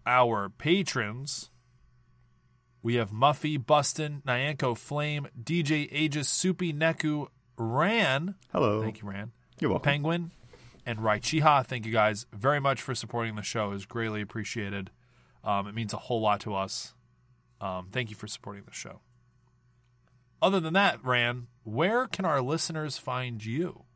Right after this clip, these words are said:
Speaker 2: Uh, you can always find me on Twitter at that Ran Man. Um, I'm also helping run, you know, the podcast Twitter. So if you don't know that we have a Twitter, find it at, you know, at HoYoCast and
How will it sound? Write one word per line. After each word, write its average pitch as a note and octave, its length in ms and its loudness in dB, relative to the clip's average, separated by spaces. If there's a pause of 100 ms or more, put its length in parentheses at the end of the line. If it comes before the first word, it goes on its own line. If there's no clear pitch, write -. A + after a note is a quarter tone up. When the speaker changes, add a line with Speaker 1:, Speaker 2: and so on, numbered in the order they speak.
(300)
Speaker 2:
Uh, B2 380 6 (160)
you F#2 200 -4
can F2+ 160 -2
always F2+ 280 2
find F2+ 220 0
me F#2 60 0
on F2+ 100 2
Twitter A2 420 2
at - 340 -2
that G2+ 320 4
Ran F#2+ 420 -2
Man. D3 340 -2 (560)
Um, F#2+ 260 6
I'm F#2+ 160 6
also A2 280 6
helping G#2+ 420 0
run, G#2 280 4
you G#2+ 80 6
know, G2+ 160 4
the - 100 0
podcast C#3+ 420 4
Twitter. A#2+ 300 4
So G#2 520 2 (180)
if F#2+ 120 0
you - 40 0
don't B2+ 140 8
know C#3 100 6
that C#3 80 6
we C#3+ 100 6
have C#3+ 100 6
a C#3 60 2
Twitter, D3 400 2
find A2+ 340 2
it A#2 100 0
at, A2+ 120 6
you A#2+ 60 0
know, A#2 160 4
at G2+ 220 4
HoYoCast A#2+ 760 6
and F#2 220 2